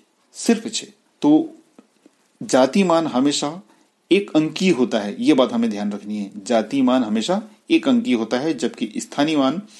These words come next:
उस स्थान पर डिपेंड करता है कि उसके बाद में वो किस स्थान पर है। इकाई स्थान पर है तो सिंगल डिजिट का होगा, दहाई स्थान पर है तो एक शून्य उसमें होगा, सैकड़ा स्थान पर है तो उतने सैकड़ा होगा। तो उसके आधार पर जो हम इस,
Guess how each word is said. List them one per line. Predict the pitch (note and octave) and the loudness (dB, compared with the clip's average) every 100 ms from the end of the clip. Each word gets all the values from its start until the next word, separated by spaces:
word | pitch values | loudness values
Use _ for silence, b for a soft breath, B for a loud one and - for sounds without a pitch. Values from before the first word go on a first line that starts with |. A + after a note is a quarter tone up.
| B - | B -4
उस | G#3 - - | -4 -4 -8
स्थान | - - G3+ | -6 0 2
पर | G3 D3 | 4 2
डिपेंड | C3+ B2+ | 4 2
करता | A2+ G#2+ A2 | 2 -4 -6
है | C#3 | -6
कि | D#3 - - | -6 -8 -6
उसके | - - - D3+ | -6 -2 2 2
बाद | G2+ C3 B2 A#2 | 2 2 4 4
में | A2+ C3+ - B B | 0 -2 -6 B B
वो | D3 F3+ | 0 0
किस | - - F#3 | 0 0 0
स्थान | - A#2+ G#2+ | -2 -2 -2
पर | A2 | -2
है। | G2+ F#2+ _ b b - | -4 -10 _ b b -6
इकाई | B2 C#3 | 2 4
स्थान | C#3+ - C#3+ | 4 0 -2
पर | D3+ | 0
है | C3+ D#3+ G3+ _ b b | -2 -4 -8 _ b b
तो | A#2 | -8
सिंगल | - A2 A2 A#2+ | -6 -2 0 2
डिजिट | A#2 C3 | 0 -2
का | - | -6
होगा, | B2+ B2+ C#3+ - B B A#2 | -6 -6 -6 -12 B B -12
दहाई | G#2+ C3 D#3+ | -2 2 2
स्थान | - D3 D3 | 0 -2 0
पर | D3 | 0
है | C#3+ E3+ G3+ B B B B - | 0 -4 -6 B B B B -4
तो | A2+ A2 G#2 - b b _ - | -2 -2 -4 -12 b b _ 0
एक | C3+ - | 0 0
शून्य | D3+ D3 D3 | 0 2 0
उसमें | C#3+ D3+ D3+ | -2 -2 -2
होगा, | C#3+ D#3+ | -2 -4
सैकड़ा | F3+ C3 C#3+ D3+ | -2 0 2 0
स्थान | D3+ D3+ | 0 -4
पर | D3+ D3+ | -2 -2
है | D#3+ | -4
तो | - | -4
उतने | - B2+ A#2+ A2 | -4 -2 -2 -2
सैकड़ा | - G#2 A#2+ | -4 -4 0
होगा। | B2 B2 D#3 G#3 _ - | 0 -2 -8 -12 _ -10
तो | - | -4
उसके | F#3 - E3+ | -4 0 2
आधार | B2+ B2+ | 2 0
पर | C3+ C3 | -2 -2
जो | C#3 | -2
हम | G#2+ | -2
इस, | - | -6